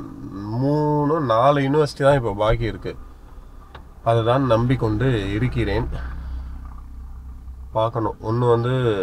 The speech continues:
ஐ எல்ஸ் வேணும்னு சொல்லிட்டாங்க academic. So அகாடமிக்கு register பண்ணி mail அனுப்ப சொன்னாங்க. அது mail அனுப்பிட்டேன். ஆனா ஒண்ணும் பதில் இல்ல. அவங்க எல்லாமே ஜூலை த-, இது தாண்டிடுச்சு. ம்,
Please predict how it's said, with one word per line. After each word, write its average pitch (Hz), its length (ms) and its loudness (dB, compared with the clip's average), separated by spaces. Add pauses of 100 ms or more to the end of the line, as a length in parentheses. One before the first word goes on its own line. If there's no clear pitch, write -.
(320)
ஐ 107 180 0
எல்ஸ் 123 340 -4
வேணும்னு 107 380 2
சொல்லிட்டாங்க 95 420 -2
academic. 92 680 -2
So 104 220 -4
அகாடமிக்கு 123 460 0
register 120 520 -4
பண்ணி 120 460 0
mail 113 240 0
அனுப்ப 107 380 -4
சொன்னாங்க. 95 440 0
அது 101 180 0
mail 104 260 -2
அனுப்பிட்டேன். 98 540 -4 (500)
ஆனா 104 200 -4
ஒண்ணும் 107 300 -4
பதில் 107 300 -2
இல்ல. 92 280 -4 (1000)
அவங்க 98 420 -4 (260)
எல்லாமே 120 300 2
ஜூலை 135 340 0
த-, 104 460 2
இது 113 280 0 (120)
தாண்டிடுச்சு. 117 560 0 (220)
ம், 95 340 -8